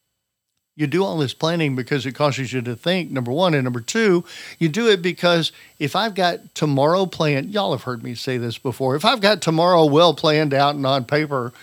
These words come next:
and things change as they, as we expect that they will, then Monday night, all I have to do is tweak a few things on Tuesday. I'm not sitting there with a blank piece of paper on my calendar saying, "Gee, what am I gonna do tomorrow?"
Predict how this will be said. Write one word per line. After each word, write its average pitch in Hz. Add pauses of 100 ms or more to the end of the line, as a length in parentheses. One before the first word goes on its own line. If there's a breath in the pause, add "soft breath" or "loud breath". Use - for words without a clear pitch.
(340 loud breath)
and 131
things 170
change 175
as 135
they, 135
as 131
we 131
expect 135
that 139
they 139
will, 160
then 151 (360 loud breath)
Monday 208
night, 202
all 190
I 220
have 196
to 175
do 170
is 170
tweak 262
a 165
few 147
things 139
on 131
Tuesday. 139 (320 loud breath)
I'm 202
not 180
sitting 175
there 165
with 165
a 135
blank 156
piece 160
of 147
paper 160
on 135
my 131
calendar 151
saying, 135
"Gee, 156
what 135
am 135
I 131
gonna 123
do 135
tomorrow?" 120